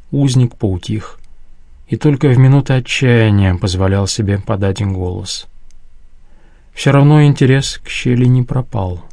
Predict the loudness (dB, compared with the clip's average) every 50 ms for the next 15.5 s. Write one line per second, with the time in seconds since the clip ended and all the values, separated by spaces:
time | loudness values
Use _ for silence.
0 | -20 -20 -20 -20 -20 -20 -18 -20 -20 -20 -20 -20 -20 -20 -20 -18 -10 -10 -6 -2
1 | 0 0 0 0 -2 -2 -4 -2 -2 0 0 0 0 0 -2 -2 -2 -2 -4 -6
2 | -8 -12 -18 -18 -18 -20 -12 -4 -2 -2 0 0 -2 -2 -4 -2 -2 -2 -2 0
3 | 0 0 0 0 0 0 0 -2 -4 -4 -2 -2 -2 -2 -2 -2 -2 -2 -2 -2
4 | -4 -6 -10 -18 -14 -10 -6 -6 -4 -2 -2 -2 -2 0 -2 -2 -2 -4 -8 -16
5 | -20 -20 -20 -20 -20 -20 -20 -8 -4 -2 0 2 2 2 4 4 2 2 2 0
6 | -4 -6 -4 -2 -2 -2 -2 -4 -8 -6 -6 -6 -4 -2 0 0 0 0 -2 -2
7 | 0 0 0 2 2 0 0 0 -2 -2 -4 -4 -6 -6 -4 -4 -6 -8 -8 -14
8 | -20 -20 -20 -20 -20 -12 -10 -8 -4 -2 -2 -2 -2 -2 -2 0 0 2 2 2
9 | 2 0 -2 -2 -4 -6 -6 -6 -6 -8 -8 -8 -6 -6 -4 -4 -4 -6 -6 -6
10 | -6 -6 -6 -6 -8 -10 -12 -12 -12 -12 -12 -12 -14 -14 -14 -14 -16 -16 -16 -16
11 | -18 -20 -20 -20 -20 -20 -20 -20 -20 -20 -20 -20 -20 -20 -10 -4 -2 0 0 0
12 | 0 0 2 2 4 4 4 2 2 0 -2 0 0 0 2 2 0 0 0 0
13 | 0 2 2 2 2 2 0 0 0 0 0 0 0 0 -2 -2 0 2 2 2
14 | 2 2 2 2 0 0 -2 -4 -2 -2 -2 -2 -2 -2 -2 -4 -6 -6 -6 -8
15 | -6 -4 -2 -2 -2 0 -2 -2 -2 -2